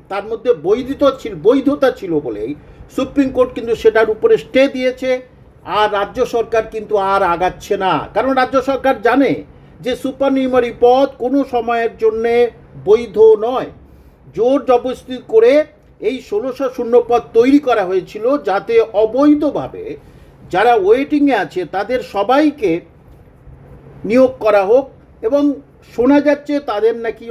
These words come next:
অনেকে, তাদের কাছ থেকে পয়সা কুড়িয়েও নেওয়া হয়েছে। তাহলে কি অবস্থা দাঁড়ালো এখন? যে শারীর শিক্ষা, কর্মশিক্ষায় যারা এতদিন চাকরি করছেন অবৈধভাবে, অযোগ্য বটেই, তাদের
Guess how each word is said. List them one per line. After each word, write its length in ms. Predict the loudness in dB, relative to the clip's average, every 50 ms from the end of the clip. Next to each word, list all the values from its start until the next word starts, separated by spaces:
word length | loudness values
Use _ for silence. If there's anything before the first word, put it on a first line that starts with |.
| -4 -4
অনেকে, 300 | -4 -6 -4 -2 0 0 0 2
তাদের 240 | 0 0 0 -2 -2 -2
কাছ 100 | -4 -4 0 2
থেকে 180 | 2 2 2 2
পয়সা 260 | 0 2 2 0 -2 -2 -2
কুড়িয়েও 340 | -2 0 0 2 2 2 2
নেওয়া 180 | 2 2 2 2
হয়েছে। 260 | 0 0 0 0 0 0 0 -2 -8 -20 -20 -20 -10 -6 -2
তাহলে 220 | 0 2 2 2 0 -2
কি 120 | -6 -2 0 2 2 2
অবস্থা 300 | 0 -2 -4 -2 -2 0 0 2
দাঁড়ালো 300 | 2 2 2 2 2 2 2 2
এখন? 220 | 0 -2 -6 -6 -6 -6 -10 -14 _ -20 -20 -20 _ _ _ _ _ _ _ _ _ _
যে 200 | -4 2 4 4 4 4 2 -4 -8 _ _ _ -16 -10
শারীর 300 | -8 -6 -4 -4 -6 -6 -6
শিক্ষা, 300 | -8 -8 -8 -6 -6 -6 -6 -4 -2
কর্মশিক্ষায় 760 | 0 0 0 0 -2 -4 -4 -6 -12 -12 -6 -2 0 2 2 2 2
যারা 160 | 2 2 2 0 0
এতদিন 340 | -2 -4 -6 -6 -6 -8 -8 -4 -2
চাকরি 340 | -2 -2 -2 -4 -8 -12 -12 -6 -4
করছেন 440 | -4 -4 -4 -4 -4 -2 0 0 0 -2 -6 -12 -14 -20 -20 -20 -20 -20 -20 -20 -20 -20 -20 -20 -20 -20 -20 -20 -20 -8 -2 2 2 4
অবৈধভাবে, 760 | 4 4 4 4 4 4 2 0 0 0 -2 -2 -2 -2 -4 -4 -4 -4 -4 -2
অযোগ্য 360 | 0 0 0 -2 -2 -4 -2 -2 0 0
বটেই, 320 | -2 -4 -4 -6 -8 -8 -8 -10 -16 _ _ _ -20 -20 -20 -20 -20 -8 -4 -2
তাদের 360 | 0 0 2 2 2 2